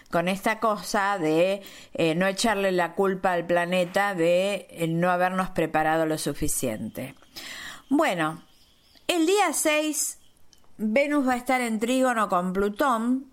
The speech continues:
Es importante porque es un, también vuelve a tocar el grado veinticinco, veintiséis de Tauro Capricornio. Es bueno para cualquier tipo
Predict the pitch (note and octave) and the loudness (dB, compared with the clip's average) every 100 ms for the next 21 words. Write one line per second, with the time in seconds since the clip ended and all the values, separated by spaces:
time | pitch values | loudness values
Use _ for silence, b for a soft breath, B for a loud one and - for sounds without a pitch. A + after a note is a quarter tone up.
0 | - - - G#3+ G#3+ G#3 - - - - | -20 -20 -4 0 0 0 -2 -2 -4 -6
1 | - B B B B B - A#3+ A#3 A3+ | -10 B B B B B -2 0 2 0
2 | A3 A#3+ A#3 B3 D4+ D4+ D4+ C4 A3+ G3+ | 0 -2 -2 -2 0 0 0 0 -2 0
3 | A3+ A3 B3 A3 G#3+ G3 G#3+ A3 B3+ A#3 | -2 0 0 0 0 0 -2 0 2 0
4 | G3+ G#3+ A#3 B3+ A#3+ A3+ A3 A#3+ A#3+ B3+ | 0 0 2 0 0 -2 -2 -2 0 0
5 | A3+ G3+ G3 F#3+ F#3+ A3 A3+ A3+ G#3+ G3 | 0 0 2 0 2 2 2 0 0 -2
6 | G3+ - B3+ A#3+ A3 F#3+ F#3 G3 - C4 | -2 0 0 2 0 0 -2 -2 0 0
7 | A#3+ A#3 G3+ F#3 G#3+ G#3 G3+ G3 F#3 F3 | 0 0 0 0 0 0 2 2 2 2
8 | F3 F#3 F#3+ F#3+ F#3 C#4 A3 G3 F#3+ G3 | 0 -2 -2 -4 2 2 2 0 0 2
9 | A#3+ - G#3+ G#3+ G3+ A3 A3+ B3 G#3+ A3 | 0 0 -2 0 0 0 2 0 0 0
10 | A3+ A3+ A#3+ A#3+ G3+ G3 F#3+ A3+ A3 A#3+ | 0 0 0 0 -2 -2 -2 -2 -2 -4
11 | A3+ B3 A#3+ | -2 -2 -2